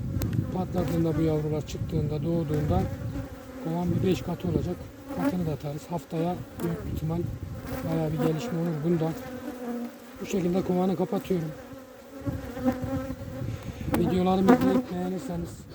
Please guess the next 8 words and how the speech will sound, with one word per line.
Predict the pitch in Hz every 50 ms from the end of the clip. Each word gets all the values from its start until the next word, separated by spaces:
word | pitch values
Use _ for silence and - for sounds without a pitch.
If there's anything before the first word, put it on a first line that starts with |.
| - - - - - - - - - - - - -
sevinirim. | - 165 165 175 180 185 170 170 170 - - - - - - - - - - - - - - 262 - 269 262 277 269 - - - 240 254 247 247 - - 262 247 247 247 247 - 262 262 - - 160
Videolarım | 151 175 170 175 180 180 185 180
hakkında | 180 170 - - 175 175 170 180 180 190 185 - - - 151 - - - - - - - - - - - - - -
düşüncelerinizi | 185 160 - 185 180 170 180 175 180 185 175 180 180 175 165 180
yorumlara | 180 175 175 180 180 175 180 175 180
yazabilirsiniz. | 180 175 175 175 175 175 175 180 170 - - 156 160 143 -
Hoşça | - 165 - - 202 175
kalın. | 165 170 165 175 180